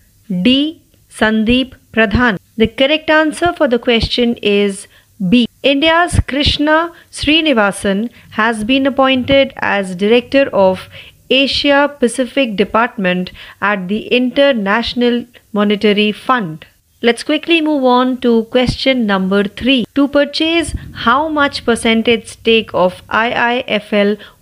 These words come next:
Home Finance Limited, Abu Dhabi Investment Authority, A D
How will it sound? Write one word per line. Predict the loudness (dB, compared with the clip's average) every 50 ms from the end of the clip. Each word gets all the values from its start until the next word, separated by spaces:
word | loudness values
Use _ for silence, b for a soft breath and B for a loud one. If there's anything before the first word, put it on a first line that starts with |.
| 0
Home | 2 2 4 2 0 -2
Finance | 0 0 0 2 2 2 0 0 -2 -2
Limited, | -2 -2 -2 -2 -2 -2 0 0 0 0 -2 -8 B B B B B
Abu | B 0 0 0 0 0 0
Dhabi | 0 0 -2 0 0 -2 -2 -2 -6 -10 b b b b b
Investment | 0 2 2 4 2 2 0 0 -2 -2 -2 -2 -2 -4 -6
Authority, | -8 -6 -2 0 0 0 0 -2 -4 -4 -4 -4 -4 -6 -10 b b b b b b b b 0
A | 0 2 2 2
D | 0 0 0 2 2 2 0